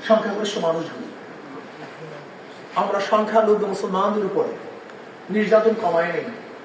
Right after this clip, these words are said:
আরো বৈষম্য বাড়িয়ে দিয়েছে। মুসলমানরা আবারও চিন্তা করছে, মুসলমানদের জন্য যদি আলাদা ভূখণ্ড না হয়, তাহলে মুসলমান নির্যাতিত থাকবে,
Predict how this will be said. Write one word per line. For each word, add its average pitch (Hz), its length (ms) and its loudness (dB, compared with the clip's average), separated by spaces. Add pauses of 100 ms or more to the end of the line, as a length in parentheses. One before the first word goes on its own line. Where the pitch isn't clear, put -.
(540)
আরো 208 300 8
বৈষম্য 214 440 6
বাড়িয়ে 208 280 4
দিয়েছে। 165 380 2 (1120)
মুসলমানরা 208 440 6
আবারও 190 300 4
চিন্তা 170 220 2
করছে, - 280 -2 (1000)
মুসলমানদের 233 640 8
জন্য 233 200 8
যদি 208 100 2
আলাদা 202 480 6
ভূখণ্ড 262 380 2
না 226 120 6
হয়, - 340 4 (1300)
তাহলে 214 180 6
মুসলমান 208 420 2
নির্যাতিত 226 480 4
থাকবে, 165 320 -2